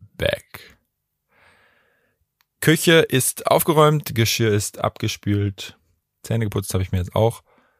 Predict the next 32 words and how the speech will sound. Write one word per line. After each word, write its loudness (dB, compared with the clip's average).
Haare 0
sind -2
gemacht 0
und -4
jetzt -4
geht -2
es -4
am -4
Podcast -8
Folge -2
drei, 2
ordentlich 4
am 2
Tisch 0
sitzend, 0
Mikrofon 0
in 0
der 0
Hand, 0
Laptop -2
läuft, 0
Aufnahme -2
ist -4
schon 0
gestartet, 0
weil 6
das 0
ist -2
hier 2
ein 4
ernstes -4
Thema. 2